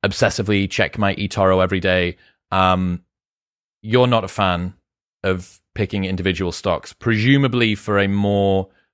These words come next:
data-driven reason than mine. But my point is that I think for a lot of people, uh, the psychological impact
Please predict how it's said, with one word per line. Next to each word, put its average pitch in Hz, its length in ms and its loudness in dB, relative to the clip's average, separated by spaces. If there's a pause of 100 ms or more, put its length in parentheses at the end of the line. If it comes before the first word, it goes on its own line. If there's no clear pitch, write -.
(160)
data-driven 92 800 0 (200)
reason 90 460 -2 (340)
than 92 160 0
mine. 87 400 2
But 101 120 0
my 98 100 0
point 104 320 -2
is 90 200 -6
that 95 100 -2
I 98 100 0
think 95 440 -6
for - 160 -2
a 95 60 4
lot 101 300 2
of 98 120 -8
people, 92 500 -4 (320)
uh, 90 180 0
the 90 140 -2
psychological 98 920 0 (120)
impact 95 580 -2